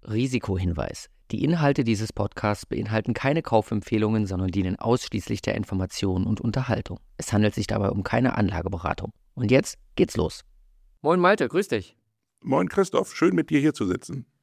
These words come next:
Speaker 1: Malte, bevor wir gleich über den Gast sprechen und dann ich mit dem Gast, wie spannend findest du denn Geldmarktfonds?
Speaker 2: Boah, da ist es so null von zehn. Also ich verstehe es oder ich finde es interessant, sagen wir es mal so, wenn Unternehmen Geld parken müssen für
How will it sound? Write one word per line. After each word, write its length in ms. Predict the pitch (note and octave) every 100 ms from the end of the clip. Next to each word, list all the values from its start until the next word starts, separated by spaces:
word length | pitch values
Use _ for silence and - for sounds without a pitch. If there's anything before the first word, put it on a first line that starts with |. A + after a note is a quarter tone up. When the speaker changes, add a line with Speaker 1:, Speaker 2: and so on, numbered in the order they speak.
| _
Speaker 1:
Malte, 220 | A#2 A#2
bevor 280 | G#2+ A2 D3
wir 80 | C3+
gleich 320 | C3+ C#3+ -
über 240 | - B2
den 200 | A2 A2
Gast 280 | G2+ D#3 -
sprechen 340 | - A2 A#2 G#2
und 120 | G#2+
dann 160 | A2 -
ich 200 | A#2 -
mit 200 | C3 -
dem 160 | G#2+
Gast, 460 | G2 G#2+ D#3 - - _ _ -
wie 480 | G#2+ A#2 D3 F#3 A#3+ - _
spannend 420 | - - B2+ D3+
findest 280 | - C#3 A2+
du 60 | C#3
denn 200 | C3 G2
Geldmarktfonds? 760 | A2 G#2+ F#2+ - G2 F2+ - _ -
Speaker 2:
Boah, 340 | - - - -
da 240 | E3 G#2+ G2
ist 180 | F#2+ G2+
es 140 | G2
so 180 | G2 F#2+
null 380 | G2 G#2+ B2 A#2
von 260 | G2 F#2
zehn. 380 | - F2+ F2+ G#2 _
Also 220 | - A2 G#2+
ich 140 | G#2+
verstehe 580 | - F#2+ - A#2 B2+ B2
es 520 | - - - - - _
oder 160 | G2+ G#2
ich 80 |
finde 200 | - A2
es 80 | F#2+
interessant, 680 | - G2+ F2+ - G#2 C3+ D#3+
sagen 220 | A2+ G#2+
wir 60 | G2+
es 120 | F#2+
mal 120 | G2+
so, 200 | F#2 E2+
wenn 280 | E2+ D#2+ F2 _ -
Unternehmen 560 | F#2+ F#2 F#2 G2 A2
Geld 260 | G2 F#2+ -
parken 540 | - F2 F#2+ - G2
müssen 420 | F#2 F#2 - E2+ D#2+
für 520 | - - E2+ D#2+ -